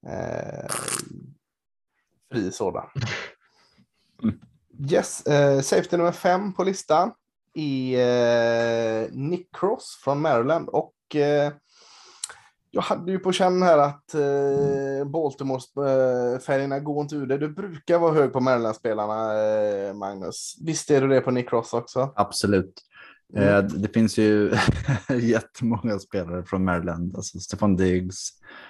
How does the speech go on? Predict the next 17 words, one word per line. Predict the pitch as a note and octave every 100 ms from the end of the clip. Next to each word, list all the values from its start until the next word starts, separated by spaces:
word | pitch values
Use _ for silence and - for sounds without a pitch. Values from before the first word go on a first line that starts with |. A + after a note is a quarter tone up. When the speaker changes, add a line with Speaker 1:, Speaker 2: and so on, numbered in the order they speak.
| - _ F2
Speaker 2:
eh, | E2+
Sa-, | - - A#2+ -
Dar-, | G#2+ A2 G2+ F2
Darnell | G#2+ G#2 G2+
Savage, | - - G#2+ G2+ G2 G2+ F#2+ - - - - _ _ - - - -
you | G#2+
name | A2 G#2 F2+
it. | - _ _ - - - - - _ -
Nej, | G#2+
men, | A#2+ A#2+
eh, | B2 A#2+ A#2+ A2+
Nick | A#2+ -
Cross | C3+ B2 - -
är | G#2+ G#2
ju | G2+
en, | F2+ G2+ G2+ G2 G2 F#2+
eh, | F2+ C#2